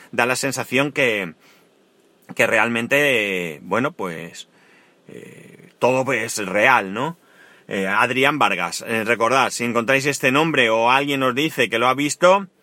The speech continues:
tener mucho, mucho, mucho cuidado porque, eh, en principio,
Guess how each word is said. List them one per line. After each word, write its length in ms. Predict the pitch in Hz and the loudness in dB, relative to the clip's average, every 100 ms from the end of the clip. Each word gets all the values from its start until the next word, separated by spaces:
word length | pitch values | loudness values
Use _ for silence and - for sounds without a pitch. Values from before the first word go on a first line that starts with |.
| _ - | _ -2
tener 380 | 113 143 151 - | 2 2 2 -6
mucho, 800 | - 123 127 185 240 - 247 240 - - | -8 -4 2 2 2 2 0 0 -8 -14
mucho, 760 | 127 139 180 202 - 202 208 - _ - | -6 0 2 0 2 2 2 -6 _ -6
mucho 680 | 127 139 170 196 185 190 | -2 2 2 2 0 -4
cuidado 500 | - 131 127 175 214 | -2 0 2 4 2
porque, 540 | 185 135 160 170 185 202 _ _ _ _ _ | 2 2 2 0 -2 -2 _ _ _ _ _
eh, 680 | 110 107 95 92 90 90 90 98 | -2 0 0 -2 -4 -6 -4 -2
en 120 | 117 | -2
principio, 640 | 110 107 120 135 165 190 | -2 -2 0 2 2 0